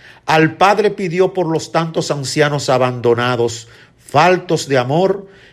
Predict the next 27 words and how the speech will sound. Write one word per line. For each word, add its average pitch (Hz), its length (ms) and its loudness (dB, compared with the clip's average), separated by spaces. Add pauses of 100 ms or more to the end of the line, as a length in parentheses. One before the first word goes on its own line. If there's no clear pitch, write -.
(100)
que - 80 -4
al 123 140 2
igual 180 340 4
que 208 100 0
doña 180 220 0
Altagracia 165 580 0
se 156 140 -4
sienten 151 480 -2
solos 151 460 2
porque 147 320 0
sus 147 260 -6
hijos 143 280 -2
y 131 60 -2
nietos 139 500 -4 (180)
jamás 123 420 -2
han 110 160 -4
vuelto. 90 500 -6 (640)
Yo, 143 360 2
por 151 180 2
mi 139 140 -6
parte, 135 580 -2 (320)
me 131 280 2
he 185 40 2
reclamado 139 720 2
no 123 140 -2
haberla 120 300 0
abrazado. 101 680 -4